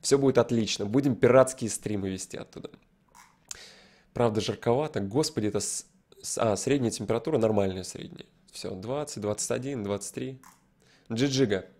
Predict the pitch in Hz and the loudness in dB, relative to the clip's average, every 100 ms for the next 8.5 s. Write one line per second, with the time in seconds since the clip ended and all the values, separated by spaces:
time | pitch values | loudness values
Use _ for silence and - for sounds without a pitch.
0 | _ _ _ _ _ _ _ _ _ _ | _ _ _ _ _ _ _ _ _ _
1 | _ _ _ _ _ - 117 156 143 - | _ _ _ _ _ -6 0 2 4 2
2 | 104 113 98 95 101 98 - 101 113 175 | -2 0 0 0 -2 -4 -4 -6 -4 -6
3 | 214 196 160 151 156 _ _ _ _ _ | -4 2 2 2 -8 _ _ _ _ _
4 | - _ _ - - 175 123 101 - 104 | -20 _ _ -12 0 6 6 6 2 -6
5 | - 123 180 131 135 131 113 113 107 98 | -8 -6 -2 -2 -2 2 2 4 0 -2
6 | - - - _ _ - - - 117 156 | -10 -16 -16 _ _ -20 -20 -6 0 0
7 | 117 113 101 - _ - 101 98 107 101 | 0 -2 -4 -10 _ -8 -4 -2 -2 -4
8 | - 107 101 98 98 | -4 -2 0 -2 -6